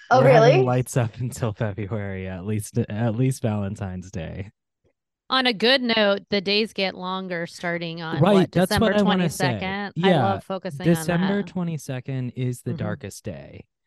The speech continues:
Speaker 3: Mm-hmm.
Speaker 2: And so it's the shortest day, and,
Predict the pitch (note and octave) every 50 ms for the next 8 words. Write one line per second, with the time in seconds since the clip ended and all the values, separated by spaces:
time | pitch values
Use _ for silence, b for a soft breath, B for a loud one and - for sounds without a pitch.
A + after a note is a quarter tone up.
0 | _ _ _ _ - E3+ E3+ D3 C3 C3+ C3 C3 C3 B2 - - - C3+ B2+ B2
1 | A#2+ A#2 A2+ A2 A2 A2+ A#2+ A2+ - - A#2 G#2+ - - C3 C#3 D3+ D3+ C#3+ -
2 | - - C#3+ C#3 C3+ C3+ C3+ C3 C3 C3 C3 C3 _ _ _ _ _ _ _ _
3 | _ _ _ - A#2 A#2 A#2 A2+ A2 G#2+ G#2+ G#2 G2+ G2 G2 G2 F#2+ F#2 -